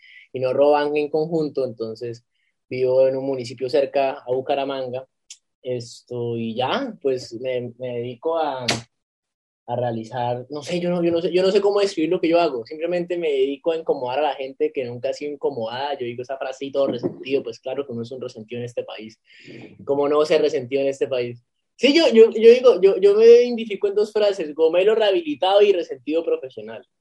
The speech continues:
porque eso es lo que yo me, lo, como yo me describiría, no sé cómo más contar algo sobre mí el tema, y pues no, tengo veinte años, ya, si me lo permite la tomba voy a llegar a los veintiuno, eso siempre tiene que saber si, si lo permite la policía, uno no sabe,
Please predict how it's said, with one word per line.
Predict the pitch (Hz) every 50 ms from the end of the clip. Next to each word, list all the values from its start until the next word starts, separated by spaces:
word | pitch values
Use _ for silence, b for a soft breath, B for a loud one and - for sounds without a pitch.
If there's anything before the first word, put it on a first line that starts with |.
| _ _ _ _ _ _ _ _ _ _
porque | - 151 147 - - 156
eso | 156 156 175
es | 175
lo | 185 185 185
que | 170 156
yo | 147 143 143
me, | 156 165 160 151 156
lo, | 147 147
como | 143 139 131 131
yo | 135 131
me | 143 147
describiría, | 156 151 - - 139 131 123 123 120 120 110 98 - _ -
no | 147 131 127
sé | 131 156 151
cómo | - 165 151 147 143
más | 147 139 139 139 135 135 - - _ _ _ _ _
contar | - 139 143 135 139 139 135
algo | 135 135 127 135
sobre | 127 143 123 113 107
mí | 107 110
el | 107 113 -
tema, | - 123 110 107
y | 113 -
pues | - 113 120
no, | 151 190 220 214
tengo | 240 220 208 208 214
veinte | 214 214 214 214 214 226 214
años, | 220 226 233 247 254 254 277 - _ -
ya, | 147 147 147 147 156 160 - _ _ _ _ _ _ _ _
si | _ - 175 175
me | 175 170
lo | 165 151
permite | 160 151 165 170 185 220
la | 214 180 -
tomba | 180 190 196 202 196
voy | 190 202 190
a |
llegar | 190 175 175
a | 175 185
los | 185 170
veintiuno, | 160 147 143 - 180 202 202 196 214 214 - _ _ _ _
eso | - - 165
siempre | 170 - - 208 190 185 180
tiene | 185 185 185 185 185
que | 180 185 180
saber | 180 175 175 175 170
si, | 185 190
si | 185 - 196
lo | 170 156 156
permite | 156 147 143 147 156 151 180 185
la | 175 175
policía, | 160 139 135 135 151 160
uno | 151 139
no | 139 147 151
sabe, | 165 170 156 131 110 - -